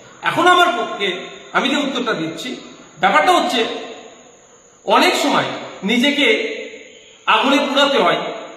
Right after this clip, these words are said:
সমাজকে আলোকিত করার জন্য, অনেক সময় নিজেকে একটু গুটিয়ে নিতে হয় বৃহত্তর স্বার্থের জন্য।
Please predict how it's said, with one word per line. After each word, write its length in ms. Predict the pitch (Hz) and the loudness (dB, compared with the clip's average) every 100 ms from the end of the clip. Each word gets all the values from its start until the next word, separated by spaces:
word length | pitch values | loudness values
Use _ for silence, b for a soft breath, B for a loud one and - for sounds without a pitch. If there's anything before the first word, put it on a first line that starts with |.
| - | -6
সমাজকে 340 | 196 214 - | -2 -2 2
আলোকিত 320 | 214 185 180 - | 2 2 0 -2
করার 260 | 147 139 - | -4 -4 -6
জন্য, 280 | - 175 - - - - | -8 -10 -12 -16 -20 -8
অনেক 320 | 185 240 349 - | 2 4 4 2
সময় 280 | 285 226 | 2 2
নিজেকে 240 | 220 240 262 | 0 -2 -2
একটু 120 | - | -2
গুটিয়ে 360 | 190 240 277 311 | -2 0 2 2
নিতে 220 | 302 233 | 2 4
হয় 220 | 180 - - - - - - - - - - - - - | 4 4 0 -6 -10 -14 -18 -20 -20 -20 -20 -20 -20 -12
বৃহত্তর 380 | 202 247 240 247 | 0 2 2 -2
স্বার্থের 420 | - 165 - 165 - | 0 -2 -2 -6 -6
জন্য। 180 | 143 | -8